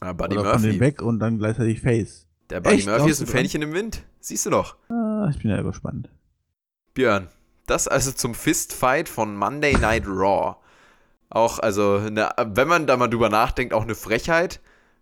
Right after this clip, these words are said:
Speaker 1: Wir denken ja gerne nicht mehr so viel drüber nach, über das, was, was da, äh, an Frechheiten geboten wird, aber, also, wenn man das
Speaker 2: Ja,
Speaker 1: hier
Speaker 2: aber
Speaker 1: als
Speaker 2: schön halt
Speaker 1: Fistfight promotet, ich weiß nicht.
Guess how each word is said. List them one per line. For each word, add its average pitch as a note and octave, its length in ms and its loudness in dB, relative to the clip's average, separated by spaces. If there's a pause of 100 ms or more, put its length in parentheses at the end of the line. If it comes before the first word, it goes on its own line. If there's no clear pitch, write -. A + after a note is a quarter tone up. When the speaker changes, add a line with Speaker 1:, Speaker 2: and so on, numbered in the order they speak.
Speaker 1:
Wir G#2 80 -2
denken A#2+ 220 0
ja B2 120 0
gerne A2 280 0
nicht A#2+ 200 -6
mehr C3 260 0
so A#2 520 -2
viel B2+ 220 -2
drüber B2 240 0
nach, A#2 300 0
über G#2+ 340 2 (380)
das, A#2 180 -8
was, A2+ 380 -2
was G#2 180 -6
da, G2+ 800 0
äh, G#2 40 -4
an F#2+ 200 -8
Frechheiten A2+ 500 -2
geboten B2+ 480 -4
wird, C3 200 4
aber, G2 340 4 (380)
also, G2 520 0
wenn G2+ 140 2
man A2 300 0
das A2 100 4
Speaker 2:
Ja, A#2+ 60 6
Speaker 1:
hier D3 80 6
Speaker 2:
aber - 20 6
Speaker 1:
als D3+ 80 2
Speaker 2:
schön E3+ 140 2
halt F3 80 4
Speaker 1:
Fistfight D#3 320 0
promotet, A#2 580 -2
ich F#2 100 -12
weiß F2 220 -10
nicht. E2+ 300 -18